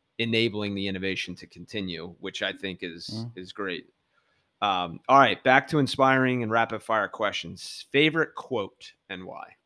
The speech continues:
Speaker 2: Favorite quote? Oh, gosh. Uh, all right, here's one. Uh, George Bernard Shaw,
Speaker 1: Mm-hmm.
Speaker 2: uh, one of my favorite, uh, authors, said, uh, "A reasonable man persists in adapting to the world. An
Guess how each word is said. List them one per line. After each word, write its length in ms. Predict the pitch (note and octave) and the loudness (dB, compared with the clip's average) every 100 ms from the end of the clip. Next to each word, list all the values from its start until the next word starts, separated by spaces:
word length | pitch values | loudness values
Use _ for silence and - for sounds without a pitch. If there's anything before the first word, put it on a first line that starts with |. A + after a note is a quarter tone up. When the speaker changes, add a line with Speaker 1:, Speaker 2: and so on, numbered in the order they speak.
| _ _ _ _ _ _ | _ _ _ _ _ _
Speaker 2:
Favorite 600 | - - G#2 E3 F3+ F3 | -20 -2 6 6 6 2
quote? 460 | - B2+ G2 C2+ - - - | 0 2 2 0 -8 -12 0
Oh, 380 | A2 G#2+ G#2 F#2 | 2 4 2 -2
gosh. 520 | G2 F#2+ D#2 - - - B2 | -2 -2 -2 -4 -8 -6 0
Uh, 40 | |
all 180 | A2 B2+ | 4 8
right, 220 | A#2+ F2+ - - | 8 4 -6 -10
here's 220 | A#2 A#2+ | -8 -6
one. 320 | F#2+ F2 F2+ - | -6 -8 -8 -6
Uh, 200 | A2+ F#2+ | -6 -4
George 320 | F2 A#2 B2 | 0 0 0
Bernard 280 | B2+ C3+ C3+ | 2 2 2
Shaw, 340 | - G2 G#2 - - | 6 6 6 0 -12
Speaker 1:
Mm-hmm. 120 | F2+ B2 _ _ _ F#2+ | -20 -20 _ _ _ -2
Speaker 2:
uh, 240 | F#2+ F#2+ | 0 0
one 160 | G2 G2+ | -2 -2
of 60 | |
my 120 | G2 | -4
favorite, 500 | G2 G#2+ G2+ G#2 F2+ G#2 | -4 -2 0 0 -2 -2
uh, 200 | F#2+ F#2+ | -2 0
authors, 500 | G2 F#2+ F#2+ F#2 - | 0 -2 -6 -10 -10
said, 340 | - F#2 F#2 - - | -8 -8 -8 -12 -10
uh, 320 | F#2+ F#2 D#2 F2 F#2+ _ _ _ _ _ _ _ _ _ _ _ _ - | -8 -6 -8 -12 -18 _ _ _ _ _ _ _ _ _ _ _ _ 4
"A 80 | A#2 | 6
reasonable 380 | C3+ D3+ C3+ A#2+ | 6 6 4 2
man 300 | B2+ B2+ A2+ | 4 2 0
persists 720 | A2 - - B2+ - - - _ | -6 -6 -4 -6 -6 -16 -20 _
in 280 | A#2 G#2 G2+ G2 | -8 -6 -6 -10
adapting 460 | F2+ G2 G#2+ A2 | -4 -4 -2 -6
to 120 | - | -8
the 80 | G#2+ | -8
world. 500 | G2 G2 G2 F#2+ F#2 - _ - | -6 -4 -6 -8 -12 -20 _ -8
An 220 | G2 | -8